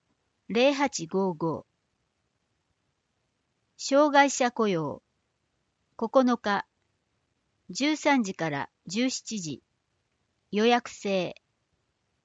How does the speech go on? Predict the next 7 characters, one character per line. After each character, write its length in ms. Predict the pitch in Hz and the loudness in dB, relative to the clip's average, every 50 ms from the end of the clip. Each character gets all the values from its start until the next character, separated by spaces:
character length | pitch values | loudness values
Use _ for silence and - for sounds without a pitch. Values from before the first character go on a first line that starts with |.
| _ _ _ _ _ _ _ _ - | _ _ _ _ _ _ _ _ -6
八 240 | 110 113 123 139 - | -2 0 2 4 4
尾 260 | - 240 - - _ - | 4 2 0 -2 _ -10
柏 340 | - 214 202 - - 254 | -8 -8 -6 -6 -2 0
原 400 | 254 240 233 226 226 220 214 - _ - | 2 4 4 4 4 2 0 0 _ -10
障 360 | - - - 254 262 277 269 | -8 -4 0 2 2 2 4
害 200 | 262 254 233 214 | 4 2 2 2
者 360 | - - 196 180 165 147 | 0 -4 -6 -4 -4 -6